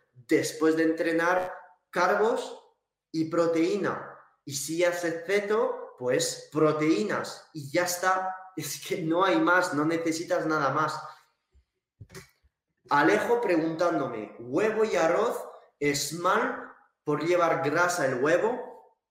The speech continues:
No. ¿Por qué? Porque cuando hablo de la, de la mezcla de carbos y grasa, no estoy hablando de este tipo de mezcla. O sea, el huevo tiene grasa en la yema, sí,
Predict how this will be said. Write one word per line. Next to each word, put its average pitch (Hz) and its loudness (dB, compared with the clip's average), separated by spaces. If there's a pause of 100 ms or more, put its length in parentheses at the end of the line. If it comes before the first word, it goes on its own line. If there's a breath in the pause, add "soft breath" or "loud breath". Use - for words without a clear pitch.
(140)
No. 156 -2 (160)
¿Por 160 2
qué? 185 -2 (200)
Porque 156 2
cuando 156 0
hablo 214 0
de 196 -4
la, 143 0
de 139 2
la 139 2
mezcla 156 -2
de 117 -6
carbos 160 -2
y 120 -16
grasa, 139 0 (540)
no 151 0
estoy 214 -2
hablando 170 2
de 156 2
este 151 -2
tipo 160 0
de 160 2
mezcla. 165 -4 (240)
O 135 -2
sea, 147 0 (440)
el 139 0
huevo 208 4
tiene 151 0
grasa 156 0
en 165 -2
la 143 -2
yema, 170 -2
sí, - -6